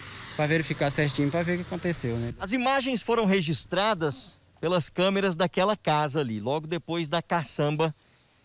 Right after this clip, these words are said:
Speaker 2: de entulho. Aquelas câmeras registraram as imagens do momento do atropelamento. Só que tava, ele tava com o farol desligado, o cara do carro, e também tava tarde, era noite, já tava escuro, por isso não deu pra ver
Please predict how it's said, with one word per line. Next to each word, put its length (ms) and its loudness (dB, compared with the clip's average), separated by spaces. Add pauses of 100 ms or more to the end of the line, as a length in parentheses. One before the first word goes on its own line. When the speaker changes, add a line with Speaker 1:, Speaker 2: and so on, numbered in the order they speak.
(100)
Speaker 2:
de 160 2
entulho. 460 0
Aquelas 380 -2
câmeras 760 -4 (240)
registraram 920 0 (280)
as 160 2
imagens 560 2
do 100 -2
momento 540 0
do 100 0
atropelamento. 760 -2
Só 320 -2
que 160 -14
tava, 640 0 (540)
ele 160 0
tava 240 2
com 140 -2
o 40 -2
farol 320 2
desligado, 680 0
o 40 -6
cara 240 0
do 120 -8
carro, 500 0 (680)
e 100 -10
também 320 2
tava 280 2
tarde, 600 0
era 180 0
noite, 460 -2
já 200 0
tava 220 -2
escuro, 420 -8
por 160 -10
isso 220 -8
não 140 -4
deu 160 -2
pra 140 0
ver 360 -2